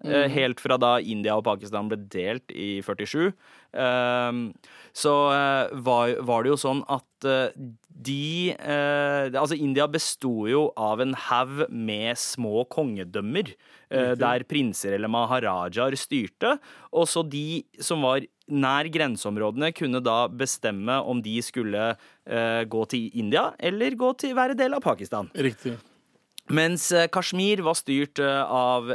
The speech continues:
Speaker 1: en maharaja som het, eh, Mani Singh, eh, om jeg ikke tar helt feil, var det Hari Singh eller Mani Singh? Jeg tror det var, eh, Hari, kanskje.
Speaker 2: Ja.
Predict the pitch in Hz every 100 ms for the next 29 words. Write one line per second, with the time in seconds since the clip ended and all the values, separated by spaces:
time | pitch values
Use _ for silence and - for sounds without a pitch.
0 | - 120 113 113 117 117 127 113 98 117
1 | 120 123 113 104 107 104 _ 120 117 -
2 | 117 110 104 139 160 - 180 214 165 -
3 | 123 123 120 117 90 - 123 127 120 131
4 | 123 123 175 160 123 120 110 123 151 165
5 | 151 135 123 160 208 - 139 127 127 127
6 | 131 127 131 127 135 180 247 233 254 -
7 | 170 143